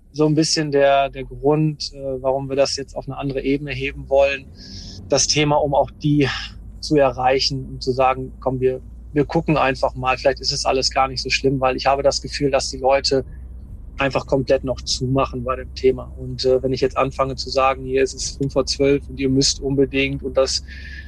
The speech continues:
wird alles noch viel schlimmer nächstes Jahr und dann werden die Behörden aktiv" und was es da alles gibt, was die Leute so von sich geben, wenn sie das Thema verkaufen wollen, äh, da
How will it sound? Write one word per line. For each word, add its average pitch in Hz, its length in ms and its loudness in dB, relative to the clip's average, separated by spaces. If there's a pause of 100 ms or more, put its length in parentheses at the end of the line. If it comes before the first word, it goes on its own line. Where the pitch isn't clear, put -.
(120)
wird 151 160 4
alles 151 280 4
noch 160 160 2
viel 156 220 2
schlimmer 156 400 4
nächstes 151 460 -2
Jahr 151 280 6
und 139 140 0
dann 143 160 -4
werden 147 240 2
die 147 80 -6
Behörden 143 540 4
aktiv" 147 380 -6
und 131 220 -2
was 151 320 0
es 151 200 0
da 143 160 4
alles 143 420 2
gibt, 151 300 -2
was 139 160 2
die 139 100 -2
Leute 139 400 2
so 139 380 -4
von 147 280 0
sich 135 280 -2
geben, 139 320 0
wenn 135 120 2
sie 135 80 -8
das 135 220 0
Thema 139 260 0
verkaufen 135 600 -2
wollen, 135 380 2
äh, 131 160 -6 (720)
da 135 240 4